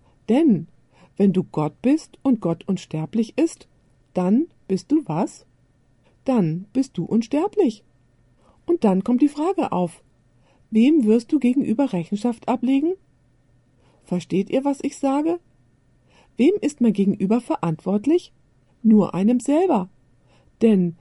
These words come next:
laut dieser Vorstellung ist alles Gott. Du bist Gott und so musst du dir nur selber gegenüber Rechenschaft ablegen. Nun, ich sage euch, wenn ich mich selber beurteilen sollte,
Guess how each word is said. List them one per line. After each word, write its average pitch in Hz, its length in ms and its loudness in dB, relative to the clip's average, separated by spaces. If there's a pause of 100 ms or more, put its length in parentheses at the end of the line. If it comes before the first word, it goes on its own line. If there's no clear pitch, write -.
(140)
laut 185 340 0
dieser 277 280 4
Vorstellung 247 720 -2 (360)
ist - 360 -2
alles 185 420 -2
Gott. 311 320 -2 (760)
Du 220 160 2
bist 294 300 -2
Gott 320 320 -2 (180)
und 202 240 0
so 254 300 2 (260)
musst 220 320 2
du 285 80 4
dir 202 200 2
nur 220 160 4
selber 349 320 2
gegenüber 208 500 0
Rechenschaft 185 580 -4
ablegen. 175 440 -2 (960)
Nun, 220 440 2 (180)
ich 320 140 -2
sage 320 360 -2
euch, 175 320 -4 (640)
wenn 320 200 4
ich 208 160 4
mich 180 200 -2
selber 302 400 2
beurteilen 202 640 2
sollte, 233 440 2